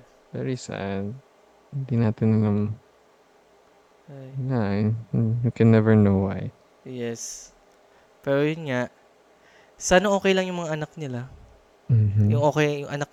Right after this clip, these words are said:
Speaker 2: ni... Sino ba to? Sino ba to? Ni Catherine
Speaker 1: John.
Speaker 2: Knight. Okay
Speaker 1: Ah,
Speaker 2: yung
Speaker 1: yeah.
Speaker 2: anak ni Catherine Knight. Okay yung, yun, anak din ni John Price, no?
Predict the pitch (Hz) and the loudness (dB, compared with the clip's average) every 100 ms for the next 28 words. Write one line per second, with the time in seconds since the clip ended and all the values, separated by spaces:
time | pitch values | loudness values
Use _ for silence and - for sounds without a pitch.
0 | 147 139 135 131 131 127 - _ 143 139 | -8 -8 -8 -8 -10 -14 -20 _ -10 -6
1 | 139 180 - _ _ _ _ _ _ _ | -6 -8 -12 _ _ _ _ _ _ _
2 | _ _ _ _ _ _ _ _ - 156 | _ _ _ _ _ _ _ _ -20 -14
3 | 190 330 _ - _ _ _ - _ - | -12 -14 _ -20 _ _ _ -20 _ -8
4 | 151 151 147 151 113 104 101 127 147 - | -4 -4 0 0 2 -2 -2 -4 -8 -12
5 | 139 127 135 127 110 107 135 135 139 143 | -4 2 4 4 0 -4 -6 -8 -6 -6
6 | 147 151 160 139 143 147 139 139 131 127 | 0 2 2 0 -4 -4 -6 -8 -12 -16
7 | 135 _ _ _ - 180 156 123 156 156 | -20 _ _ _ -6 -4 -4 -6 -6 -6
8 | - 151 156 156 151 135 131 123 123 117 | -4 -4 -2 -2 -4 -2 -4 -4 -10 -10
9 | 117 - - 113 | -10 -16 -16 -18